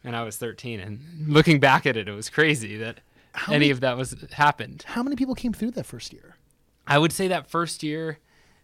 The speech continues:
Speaker 1: attendance was probably about five hundred people.
Speaker 2: Five hundred
Speaker 1: And we had,
Speaker 2: people.
Speaker 1: like, two nights of it. So
Speaker 2: Five hundred
Speaker 1: across
Speaker 2: people in
Speaker 1: two
Speaker 2: two
Speaker 1: nights.
Speaker 2: nights. That's
Speaker 1: Um,
Speaker 2: fantastic. There's
Speaker 1: yeah.
Speaker 2: immersive theater shows in L A that still don't get five hundred people in a run.
Speaker 1: <laughs>
Speaker 2: So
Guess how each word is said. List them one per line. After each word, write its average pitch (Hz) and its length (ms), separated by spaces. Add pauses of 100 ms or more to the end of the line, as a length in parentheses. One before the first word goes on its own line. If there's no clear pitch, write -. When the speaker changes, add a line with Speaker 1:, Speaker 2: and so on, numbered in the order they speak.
(140)
Speaker 1:
attendance 156 460
was 139 140
probably 135 240
about 117 180
five 120 280
hundred 151 240
people. 202 400 (160)
Speaker 2:
Five 160 380
hundred 143 120
Speaker 1:
And 143 100
we 143 100
had, 156 220
Speaker 2:
people. 147 100
Speaker 1:
like, - 260
two 151 260
nights 107 380
of - 100
it. - 140 (240)
So - 180
Speaker 2:
Five 165 120
hundred 196 140
Speaker 1:
across 160 120
Speaker 2:
people 156 160
in 135 80
Speaker 1:
two 107 80
Speaker 2:
two - 60
Speaker 1:
nights. 120 100
Speaker 2:
nights. - 360 (260)
That's 135 180
Speaker 1:
Um, 147 100
Speaker 2:
fantastic. - 560 (500)
There's 151 200
Speaker 1:
yeah. 165 80
Speaker 2:
immersive 190 240
theater 156 280
shows 123 440
in 139 140
L 131 140
A 127 100
that 120 160
still 147 180
don't 127 140
get 123 160
five 123 180
hundred 127 220
people 131 260
in 127 80
a 127 40
run. 127 340
Speaker 1:
<laughs> - 20
Speaker 2:
So 285 220